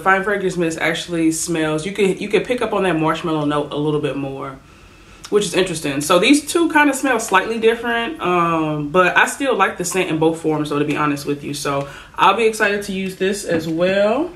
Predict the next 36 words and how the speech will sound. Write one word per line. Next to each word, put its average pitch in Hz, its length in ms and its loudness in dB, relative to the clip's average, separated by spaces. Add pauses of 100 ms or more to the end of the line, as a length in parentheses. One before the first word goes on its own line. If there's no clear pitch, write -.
(140)
Looks 220 200 -4
like 220 180 4
I 190 120 2
have 175 500 0
Love, 190 600 4
and 165 120 0
this 180 140 -2
is 160 120 -4
Cotton 180 320 0
Candy 180 280 0
Champagne, 185 720 -2
and 151 100 -6
this 165 180 -4
is 165 80 -10
in 151 100 -2
the 151 60 -4
shape 156 320 -4
of 151 120 -8
a 147 80 -10
heart. 262 800 -6 (240)
Nice 190 220 -14
little 175 160 -6
festive 175 400 -10
heart. 175 240 -8
Y'all, 185 100 -2
this 277 140 -6
packaging 247 380 -4
is 160 120 -8
really 190 220 0
cute. 185 440 -6 (360)
So 165 100 -8
that's 185 220 0
what 156 80 -10
that 202 220 2
looks 202 260 -4
like. 185 420 0